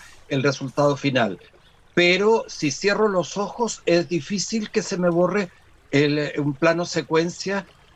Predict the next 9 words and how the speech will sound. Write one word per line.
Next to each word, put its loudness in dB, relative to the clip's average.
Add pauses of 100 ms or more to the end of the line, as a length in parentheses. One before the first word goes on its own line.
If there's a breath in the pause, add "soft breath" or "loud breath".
eh, -2
capitaneado 2
por -2
Shenda 0
Román, 0
con -4
una 0
mirada 4
trascendente -4